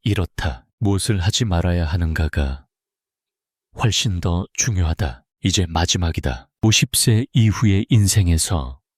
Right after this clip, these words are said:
어떻게 해야 진짜로 부유해질 수 있는가? 그 결론을 말하겠다. 놀랍게도 그 답은 대부분의 사람들이 기대하는 것보다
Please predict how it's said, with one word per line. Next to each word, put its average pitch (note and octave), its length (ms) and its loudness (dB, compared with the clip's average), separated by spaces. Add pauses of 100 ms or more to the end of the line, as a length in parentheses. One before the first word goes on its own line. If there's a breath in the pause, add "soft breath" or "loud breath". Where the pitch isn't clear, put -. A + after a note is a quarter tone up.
(800)
어떻게 A2+ 500 -2
해야 D#2 400 0 (440)
진짜로 F2+ 720 -2 (340 loud breath)
부유해질 F#2+ 600 0
수 - 180 -2
있는가? D#2+ 640 -4 (100)
그 A2 140 0
결론을 F#2+ 460 0
말하겠다. E2+ 760 -2 (180)
놀랍게도 F#2+ 840 0 (140)
그 - 140 2
답은 E2+ 420 -2 (140)
대부분의 A2 440 2
사람들이 G#2 520 0
기대하는 G2 440 2
것보다 D2 580 -2